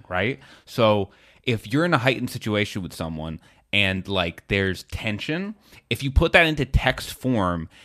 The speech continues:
there's gonna be cognitive dissonance within the conversation because you're going to be reading everything they send you as the worst possible interpretation of it, and they're gonna be doing the same thing to you, and it can escalate situations in such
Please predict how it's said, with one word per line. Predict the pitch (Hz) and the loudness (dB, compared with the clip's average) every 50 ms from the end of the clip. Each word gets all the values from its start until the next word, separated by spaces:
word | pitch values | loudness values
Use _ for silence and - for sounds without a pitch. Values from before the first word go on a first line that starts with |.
| _ _ - | _ _ 2
there's | - 135 135 117 107 | 4 6 6 4 4
gonna | - 131 127 135 | 2 2 2 2
be | 135 147 123 | 0 -2 -4
cognitive | - - - 117 113 113 131 135 143 143 131 120 | -6 -4 2 4 4 4 4 4 2 0 0 2
dissonance | 131 160 160 - 151 127 120 117 117 - 113 | 2 2 2 2 2 2 2 2 0 -2 -2
within | 110 110 113 110 | -2 0 0 0
the | 107 | -2
conversation | - - 120 113 101 98 - - 143 147 147 131 - - 87 82 87 - - - - _ - | 0 0 0 0 0 -2 -2 2 4 4 4 4 2 0 -4 -4 -6 -8 -12 -18 -14 _ -2
because | 120 113 - - 117 113 110 107 104 101 98 92 - - _ _ _ _ _ _ - _ - | -2 -2 -2 0 0 2 2 2 0 0 -4 -6 -10 -16 _ _ _ _ _ _ -20 _ -20
you're | 113 107 - 139 151 160 135 | -10 -4 0 2 2 2 4
going | 165 165 160 151 | 4 2 2 2
to | - 131 | 0 -2
be | 147 139 | -4 -4
reading | 123 120 131 131 127 127 123 - | -2 -2 0 0 0 0 -2 -2
everything | - 120 123 110 135 127 - - 139 127 120 117 110 98 | -2 -2 0 0 -2 -4 -4 -2 -2 -2 -2 -2 -2 -2
they | 90 107 107 113 113 | 0 2 2 2 0
send | - - 139 139 139 139 | -2 -2 -2 -2 -2 0
you | 143 156 156 151 - - | 0 0 0 0 0 0
as | 120 120 120 101 | 0 0 0 0
the | - 123 | -2 -4
worst | 107 107 117 120 123 113 - _ - | -2 -2 -2 -2 -2 -4 -8 _ -10
possible | - - 107 104 107 - - 117 113 110 113 | -4 -2 -2 -2 -2 -4 -6 -6 -6 -4 -6
interpretation | 98 - - 117 104 - 101 98 - - 110 120 113 - 151 156 | -6 -6 -6 -8 -8 -8 -10 -12 -8 -6 -6 -4 -4 -4 -4 -2
of | 165 175 175 | 0 0 0
it, | 202 190 - - - - _ | -2 -4 -6 -10 -14 -18 _
and | - 123 131 | -4 -2 0
they're | 139 131 | 0 0
gonna | 139 139 | 0 -2
be | 131 131 | -2 -2
doing | 120 123 123 120 | -2 -4 -4 -6
the | 117 107 | -6 -8
same | - 120 113 110 | -8 -8 -8 -8
thing | 113 101 | -10 -10
to | - - | -8 -6
you, | 101 104 123 143 135 - - - - - | -4 -4 -4 -4 -6 -12 -20 -18 -8 -2
and | - 139 151 | 0 0 0
it | 156 - | 0 -2
can | - 151 127 - - - | -4 -6 -6 -6 -4 0
escalate | 131 139 135 135 - - 165 156 139 120 113 | 0 0 0 -2 -4 -4 -2 -2 -2 -2 -4
situations | - - 143 131 135 127 123 117 117 110 - 123 120 113 110 - _ - _ _ _ _ - | -6 -8 -8 -6 -4 -4 -2 -2 -4 -6 -6 -8 -8 -8 -10 -12 _ -20 _ _ _ _ -10
in | 127 117 113 104 | -10 -8 -8 -8
such | - - - - 139 131 135 135 - - | -10 -8 -4 0 2 2 2 0 -2 -10